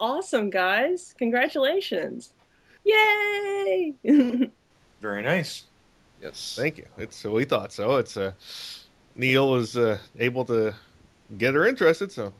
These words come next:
Speaker 4: congratulations, Neil.
Speaker 1: Yay!
Speaker 2: Good for him. There we go.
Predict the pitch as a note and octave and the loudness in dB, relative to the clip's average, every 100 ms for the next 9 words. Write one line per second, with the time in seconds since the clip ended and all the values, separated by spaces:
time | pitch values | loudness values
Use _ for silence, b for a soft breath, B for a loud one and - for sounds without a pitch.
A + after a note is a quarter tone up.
0 | _ _ - B2+ A#2+ C#3+ C#3 D3+ D3+ D3+ | _ _ -6 0 2 2 4 2 2 -4
1 | C3+ A#3+ D#4+ - _ _ _ _ - G4+ | -8 -6 -8 -10 _ _ _ _ -14 -8
2 | A#4 G#4 G#4+ G#4 G#4 G4 F#4+ E4 B3+ _ | -4 -2 0 0 -2 -4 -4 -6 -10 _
3 | _ - A#3+ B3 A#2+ - F#2 F2+ F2+ F2 | _ -6 -4 -4 -8 -8 -10 -4 -2 -2
4 | E2+ - _ _ - - - _ - F#3+ | -4 -12 _ _ -20 -20 -20 _ -2 0
5 | - C#3+ - E3+ - E2 - | 0 -4 -4 0 0 -2 -6